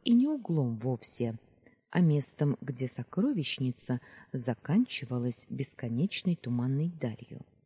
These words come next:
Сильвина увидела книгу. Страшную чёрную книгу с хищно блестевшим обсидианом на обложке.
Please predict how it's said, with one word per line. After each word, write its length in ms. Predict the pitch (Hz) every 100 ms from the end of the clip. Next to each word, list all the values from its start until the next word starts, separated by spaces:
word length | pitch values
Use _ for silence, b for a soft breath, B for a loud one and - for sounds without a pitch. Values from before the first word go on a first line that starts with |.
| _ _ _ _ B B B
Сильвина 600 | - - 359 262 254 269 -
увидела 460 | 240 135 143 170
книгу. 480 | - 110 104 - - _ _ _ _ _ _ _
Страшную 1000 | - - 139 123 170 - - 113 110 107
чёрную 640 | - - 151 143 117 113 107
книгу 680 | - 143 214 285 233 - - _ B B B
с 180 | - -
хищно 600 | - - 214 202 - 131
блестевшим 880 | 113 120 - - - 180 - 127 117
обсидианом 920 | - - - - 104 113 180 214 214 -
на 200 | 113 113
обложке. 760 | 127 110 101 101 - - -